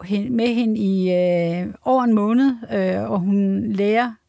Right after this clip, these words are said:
ikke kun sprogligt noget af ham, men hun lærer rigtig meget om forskellige planter, men selvfølgelig også om et andet livssyn og et andet forhold til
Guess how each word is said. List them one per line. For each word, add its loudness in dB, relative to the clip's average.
ikke -2
kun -4
sprogligt -2
noget 0
af 0
ham, 0
men 2
hun 2
lærer 0
rigtig -2
meget 0
om -2
forskellige -6
planter, -2
men -2
selvfølgelig -4
også -4
om -2
et -4
andet -2
livssyn -4
og -6
et -6
andet -2
forhold -4
til -4